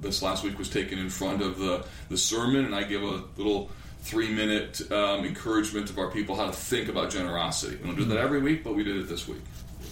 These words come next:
Speaker 2: That's good. That's interesting. That's, that's a wise thought with that. Also, along the lines of worship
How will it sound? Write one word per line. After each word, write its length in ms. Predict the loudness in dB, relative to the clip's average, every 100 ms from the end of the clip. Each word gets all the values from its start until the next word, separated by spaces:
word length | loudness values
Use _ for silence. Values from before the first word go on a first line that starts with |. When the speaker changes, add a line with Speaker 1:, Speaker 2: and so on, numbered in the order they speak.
| -4
Speaker 2:
That's 220 | 0 2
good. 180 | 0 0
That's 180 | 2 4
interesting. 500 | 4 4 2 0 0
That's, 240 | 0 0
that's 220 | 0 -2
a 60 | 0
wise 440 | 4 6 6 4
thought 260 | 4 4 4
with 160 | 2 4
that. 280 | 4 4 0 -6 -8 -8 -10 -6 -4 0
Also, 360 | 10 10 12 10
along 300 | 8 8 10
the 80 | 10
lines 260 | 10 8 6
of 80 | 6
worship 460 | 6 8 6 2